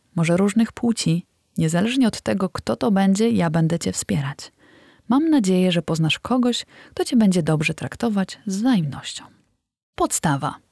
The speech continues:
Budować dobrą relację. Dziecko,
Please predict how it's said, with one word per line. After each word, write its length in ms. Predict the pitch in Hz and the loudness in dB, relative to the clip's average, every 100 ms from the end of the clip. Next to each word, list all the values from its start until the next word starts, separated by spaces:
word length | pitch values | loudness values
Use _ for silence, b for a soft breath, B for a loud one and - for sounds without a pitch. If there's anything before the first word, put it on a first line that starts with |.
| _ _ _ | _ _ _
Budować 640 | 180 165 262 220 202 - - | -2 0 2 2 0 -2 -2
dobrą 420 | 160 151 151 151 | -2 0 0 0
relację. 560 | 147 143 - - - - - _ _ _ _ _ _ _ _ _ _ - | -2 -4 -8 -10 -10 -12 -20 _ _ _ _ _ _ _ _ _ _ 0
Dziecko, 540 | 190 147 - 180 277 | 2 0 -2 0 0